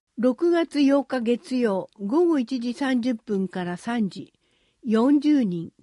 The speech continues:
抽選。申し込み、五月十五日金曜から二十六日火曜に、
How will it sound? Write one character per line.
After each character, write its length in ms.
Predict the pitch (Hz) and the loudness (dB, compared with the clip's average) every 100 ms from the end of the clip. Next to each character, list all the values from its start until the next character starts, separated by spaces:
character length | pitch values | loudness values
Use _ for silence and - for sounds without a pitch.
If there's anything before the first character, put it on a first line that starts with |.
| - | -8
抽 200 | 233 233 | -2 -2
選。 460 | - 214 190 190 - _ _ _ _ _ _ 233 | -4 -8 -6 -8 -14 _ _ _ _ _ _ 0
申 200 | 254 254 | 2 2
し 120 | - | -2
込 180 | - 220 | -4 -4
み、 260 | 220 220 _ _ _ _ - | -4 -8 _ _ _ _ -12
五 200 | 220 320 | 0 2
月 340 | 349 349 240 220 | 2 -2 -2 -2
十 320 | 196 311 277 | 2 2 2
五 160 | 254 277 | 2 2
日 340 | 254 196 190 | 2 -2 -10
金 340 | - 233 254 | -4 0 2
曜 220 | 240 220 185 | 2 -2 -4
か 160 | 185 | -8
ら 240 | 175 180 - _ - | -8 -10 -14 _ -6
二 200 | 240 320 | 2 2
十 260 | 311 285 247 | 4 0 2
六 280 | 226 220 269 | 0 0 0
日 280 | 247 208 196 | 0 -2 -8
火 220 | 226 220 | -6 -2
曜 260 | 240 226 | 0 0
に、 280 | 190 185 190 | -2 -4 -8